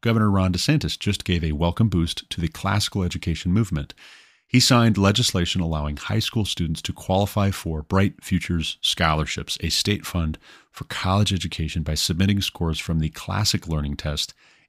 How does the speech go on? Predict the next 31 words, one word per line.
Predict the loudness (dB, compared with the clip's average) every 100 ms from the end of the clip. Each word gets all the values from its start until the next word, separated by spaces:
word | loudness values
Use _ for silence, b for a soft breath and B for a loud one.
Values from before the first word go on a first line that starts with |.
| -6
instead | -2 0 2 0
of | 0
the | -2 -2
S | -4 -2
A | -4
T | -4 -6
alone. | -4 -4 -4 -6 -12 -20 B B B _
This | 0 2 4
move | 2 2
will | 0 0
likely | 0 0 2
be | 4 2
portrayed | 4 4 4 2 2 0
wrongly | 2 2 4 2 0 -2
as | -6
partisan | -2 -2 -2 0 -2
and | -2 -4
conservative, | -2 -2 0 -2 -2 -6 b b b b b _
but | -2
the | -2
greatest | 0 4 8 8 6 4
works | 2 2 -4
of | -2
civilization | -2 0 0 0 0 -2 -2
have | -4 -6 -4
always | 2 4 4 2 0
been | 0 -2
about | -2 -4 -4
spurring, | -4 -4 2 4 6 4 0
not | -2 -4 -4 -4
preventing, | -4 -2 -2 -2 -4 -6 -8